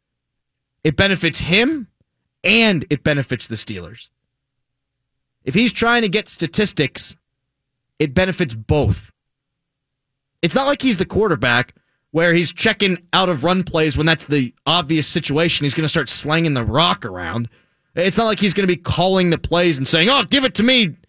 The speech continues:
despite what the logic says. No, that's not the case. When the play is called for Le'Veon Bell to touch the ball, he's going to try to do the best that he can so that he can make money.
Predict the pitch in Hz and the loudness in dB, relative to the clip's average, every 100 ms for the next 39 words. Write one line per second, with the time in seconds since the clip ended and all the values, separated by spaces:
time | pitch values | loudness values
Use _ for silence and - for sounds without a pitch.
0 | _ _ _ _ 156 175 - 247 202 214 | _ _ _ _ -2 0 2 0 0 0
1 | 208 185 143 - _ _ _ - 185 285 | 2 2 2 -4 _ _ _ 0 2 2
2 | 165 147 - 151 147 147 226 202 131 180 | 0 -2 0 2 2 2 2 2 2 0
3 | 202 190 - 262 - - - - _ _ | -2 -4 -4 -4 -4 -6 -10 -14 _ _
4 | _ _ _ _ _ _ _ - 139 143 | _ _ _ _ _ _ _ -4 -2 -2
5 | - _ _ 165 214 247 - 190 180 180 | -6 _ _ 0 2 0 -2 0 0 -2
6 | 147 143 165 165 160 151 147 120 151 - | 0 2 2 2 2 2 0 0 -2 0
7 | 143 123 123 110 - - 147 139 143 143 | 0 2 2 2 -4 -2 0 0 0 2
8 | 139 120 139 123 101 127 127 117 - _ | 0 0 0 0 -2 2 2 2 -4 _
9 | _ _ _ _ _ _ 120 151 143 135 | _ _ _ _ _ _ -2 -2 0 -4
10 | 120 - 90 80 _ _ _ _ - 110 | -4 -6 -8 -12 _ _ _ _ -14 -6
11 | 87 185 185 156 143 107 85 82 | -2 0 2 0 0 -4 -8 -12